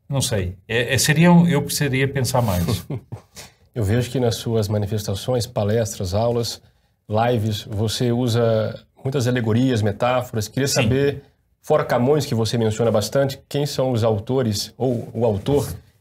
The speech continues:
Speaker 2: que fica mais presente no seu imaginário, sempre retorna?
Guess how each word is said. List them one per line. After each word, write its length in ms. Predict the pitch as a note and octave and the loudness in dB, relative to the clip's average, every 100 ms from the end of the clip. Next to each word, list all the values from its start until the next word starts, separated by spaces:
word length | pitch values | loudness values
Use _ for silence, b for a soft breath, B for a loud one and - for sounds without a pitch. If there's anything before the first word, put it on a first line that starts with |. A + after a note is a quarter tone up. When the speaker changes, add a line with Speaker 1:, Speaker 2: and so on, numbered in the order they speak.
| _ | _
Speaker 2:
que 120 | - A2+ | -6 -4
fica 440 | - C3+ - B2 | -2 -4 0 0
mais 320 | A2+ C3 C3+ | 2 2 0
presente 580 | - A#2 F#2+ A#2+ C3 A#2 | 0 0 2 0 0 -2
no 100 | A2 | -4
seu 160 | - A2 | -2 0
imaginário, 560 | A2 G2+ A2+ C3 B2 G2 | 2 2 2 2 0 -2
sempre 240 | B2 A#2 | -2 -4
retorna? 760 | A2 - A#2+ B2+ A#2 A2 G2 | -6 -2 2 2 2 0 -4